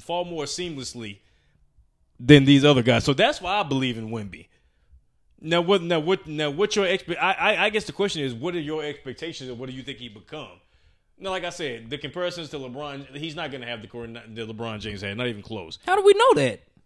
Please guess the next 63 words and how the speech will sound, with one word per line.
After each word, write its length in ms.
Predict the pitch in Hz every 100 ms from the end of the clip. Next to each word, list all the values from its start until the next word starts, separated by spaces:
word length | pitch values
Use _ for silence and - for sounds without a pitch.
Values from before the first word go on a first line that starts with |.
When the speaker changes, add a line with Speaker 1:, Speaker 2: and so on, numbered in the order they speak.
| - - _ _ _ _ _ _ _ _ _ _ _ _ _ _ _ _ _ _ _ _ -
Speaker 2:
How 140 | 415
can 120 | 440
we 100 | 403
say 120 | 415 523 370
that? 220 | 131 113 _ _ _ -
Speaker 1:
'Cause 200 | 285 185
you 180 | 208 285
can't 260 | - 294 214
just 240 | 185 -
say 180 | 208 247
something 420 | - 160 139 147
like 240 | 139 135 -
that, 200 | 135 -
Speaker 2:
I 80 | 147
mean, 100 | 156
Speaker 1:
Corey. 40 | 269
Speaker 2:
I'm 140 | 302
just 160 | 269 -
saying 260 | 302 277
we 100 | 214
don't 220 | 269 233 214
know 160 | 359
that. 240 | 233 302 - _ -
Speaker 1:
Is 160 | 202
that 240 | 202 262 233
your, 80 | 180
is 160 | 175
that, 180 | 196 233 190
oh, 200 | 226 160
so, 120 | 185
Speaker 2:
No, 60 | 147 -
Speaker 1:
so 140 | 247
Speaker 2:
that's 160 | 277 175
Speaker 1:
are 40 |
Speaker 2:
not 100 | 208
Speaker 1:
you, 60 | 214
Speaker 2:
my 60 |
Speaker 1:
are 80 | 269
you 60 | 233
Speaker 2:
expectation, 540 | - 196 185 196 170
but 80 | 170
I'm 140 | 196
just 180 | 190 175
saying 240 | 208 190 160
you 100 | 175
can't, 440 | 180 151 110 127
we 120 | 156
can't 280 | 165 156 131
say 200 | - 180
that, 180 | 147 127
that 100 | 131
he's 140 | 143
not 180 | 143 131
gonna 180 | 131 139
have 140 | 139
the 100 | 127
career 460 | 110 127 135 135 95
that 180 | 117 123
LeBron 460 | 113 123 170 120
had. 240 | 131 120 127
We 80 | 196
can't, 120 | 156
Speaker 1:
Okay, 280 | 233 127